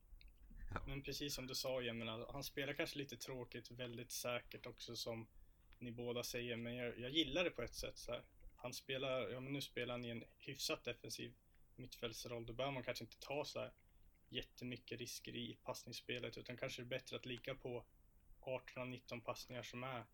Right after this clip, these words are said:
Speaker 2: ja, enkla passningar som de flesta kan slå. Men samtidigt så blir det ju inget, det blir inte många felpassningar av det, och det kan ju vara skönt med tanke på att vissa andra mittfältare har en tendens av att slå bort bollar.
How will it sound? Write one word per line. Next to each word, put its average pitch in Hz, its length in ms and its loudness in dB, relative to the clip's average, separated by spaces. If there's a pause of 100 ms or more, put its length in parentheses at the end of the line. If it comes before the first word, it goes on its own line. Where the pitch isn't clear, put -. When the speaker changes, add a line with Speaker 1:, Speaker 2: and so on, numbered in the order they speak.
(400)
Speaker 2:
ja, 123 200 2 (320)
enkla 127 380 2
passningar 120 320 2
som 117 180 0
de 117 120 -2
flesta - 320 2
kan 120 180 -4
slå. 131 280 0
Men 120 240 2 (480)
samtidigt 131 500 0
så 127 100 2
blir 135 260 2
det 120 60 2
ju 120 320 2
inget, 135 340 -2
det 131 100 -2
blir 131 140 2
inte 127 260 0
många 131 280 4
felpassningar 123 640 2
av 127 220 4
det, 120 80 -2
och 117 60 -2
det 131 280 4 (380)
kan 135 140 2
ju 123 60 2
vara 120 100 6
skönt 113 400 -4 (240)
med 120 120 -8
tanke 120 220 0
på 120 80 0
att 117 120 -2
vissa 123 240 0
andra 123 200 2
mittfältare 120 640 0 (600)
har 127 100 4
en 120 60 -2
tendens 120 440 0
av 117 80 0
att 113 100 -4
slå - 160 -2
bort 123 340 -4
bollar. 120 320 -2